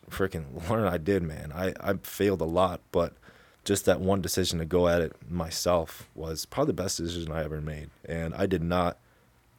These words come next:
think it was gonna succeed whatsoever. I literally did it just to learn, just the process of, okay, what goes into the formulation? Um, is it just a hundred percent me? Do people help me out with that?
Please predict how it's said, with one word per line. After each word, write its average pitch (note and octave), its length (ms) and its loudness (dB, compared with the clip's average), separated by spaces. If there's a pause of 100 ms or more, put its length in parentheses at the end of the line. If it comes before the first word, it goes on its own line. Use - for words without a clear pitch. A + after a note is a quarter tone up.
(140)
think G2 300 0
it D#2 60 0
was E2+ 120 0
gonna E2 160 -2
succeed D#2 480 -4
whatsoever. D#2+ 1200 -2 (680)
I A2 120 8
literally A#2 260 8
did G#2 180 6
it F2 100 4
just F#2 220 0
to E2 100 -4
learn, D#2+ 400 -2
just E2+ 200 -6
the D#2+ 80 -4
process F2+ 680 0
of, E2 240 -2
okay, F2 240 -2
what E2 180 0
goes F#2 140 -2
into F2 140 -2
the E2 40 -8
formulation? E2 800 -2
Um, D#2+ 240 -4
is D#2+ 140 -6
it D#2+ 60 -8
just D#2+ 180 -10
a - 40 -10
hundred F2+ 200 -4
percent D2+ 320 -8
me? G2+ 280 0
Do F2 80 -4
people D#2+ 280 -8
help F2+ 160 -2
me F2 100 -4
out F#2+ 140 0
with F#2 140 -2
that? F#2+ 280 4